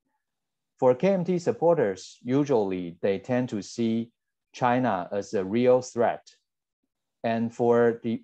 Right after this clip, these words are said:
unification by force, it, it, it is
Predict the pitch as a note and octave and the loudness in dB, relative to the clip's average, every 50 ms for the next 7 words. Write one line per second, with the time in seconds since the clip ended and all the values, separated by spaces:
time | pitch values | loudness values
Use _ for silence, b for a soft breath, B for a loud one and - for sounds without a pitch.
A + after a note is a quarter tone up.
0 | _ _ - A#2+ A#2 A#2+ A2 - A#2+ - D3 D3+ D3 - E3 D#3+ D#3 - A2+ A2 | _ _ -4 -2 -2 -2 -2 -4 -2 0 2 0 2 0 -2 -4 0 2 2 2
1 | A2 A2 - - D#3 A#2+ F2+ E2 - - - - _ _ _ _ _ - A#2+ A#2 | 2 0 0 0 2 2 2 0 -4 -10 -20 -20 _ _ _ _ _ -8 -6 -6
2 | G2+ A#2 - - _ _ _ _ _ _ _ _ _ _ _ _ _ _ _ _ | -4 -4 -6 -8 _ _ _ _ _ _ _ _ _ _ _ _ _ _ _ _
3 | - C#3+ C#3 - - - D3 C#3+ D3 - E3 F3+ F3+ F3 - - | -6 -4 -4 -4 -2 -2 0 0 0 2 2 0 0 0 -4 -12